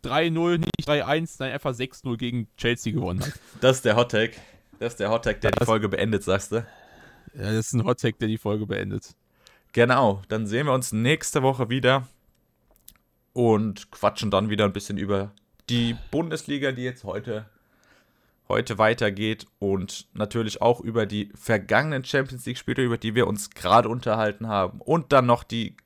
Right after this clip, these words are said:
Speaker 2: kommenden Champions League-Spiele werden wir natürlich auch predikten. Ja, dann würde ich sagen, es ist schon
Speaker 1: Ich hab
Speaker 2: eisekalt
Speaker 1: noch,
Speaker 2: hier.
Speaker 1: hab noch eine, eine kurze Frage, bevor wir die Eistonne
Speaker 2: Ja,
Speaker 1: verlassen.
Speaker 2: hau raus.
Speaker 1: Guckst du den Super Bowl?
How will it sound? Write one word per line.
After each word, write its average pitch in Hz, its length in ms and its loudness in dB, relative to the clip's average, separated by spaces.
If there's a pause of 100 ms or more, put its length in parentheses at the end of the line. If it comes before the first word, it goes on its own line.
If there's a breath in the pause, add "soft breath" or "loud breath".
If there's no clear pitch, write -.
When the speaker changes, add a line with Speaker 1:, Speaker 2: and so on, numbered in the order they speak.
Speaker 2:
kommenden 147 400 4
Champions 107 400 4
League-Spiele 92 520 -4 (420 soft breath)
werden 131 280 6
wir 135 80 2
natürlich 127 380 0
auch 139 160 0
predikten. 104 540 -4 (1400)
Ja, 120 320 2 (1080)
dann 95 440 0
würde 90 160 -4
ich - 100 -12
sagen, 87 480 -4 (240)
es - 160 -14
ist - 80 -10
schon 101 280 -4 (100)
Speaker 1:
Ich 123 400 2
hab 185 100 4
Speaker 2:
eisekalt 117 220 2
Speaker 1:
noch, - 40 -14
Speaker 2:
hier. 92 200 -2
Speaker 1:
hab 147 100 -6
noch 156 240 -6 (220)
eine, 160 500 -2
eine 143 240 -4
kurze 131 320 -10
Frage, 107 320 -4
bevor 104 240 -10
wir 104 80 -6
die 98 100 -8
Eistonne 98 360 -8
Speaker 2:
Ja, - 60 -18
Speaker 1:
verlassen. 101 280 -8
Speaker 2:
hau 98 80 -4
raus. 107 380 -4 (340)
Speaker 1:
Guckst - 240 -12
du 175 60 -4
den 147 140 0
Super 143 260 -2
Bowl? 90 280 -8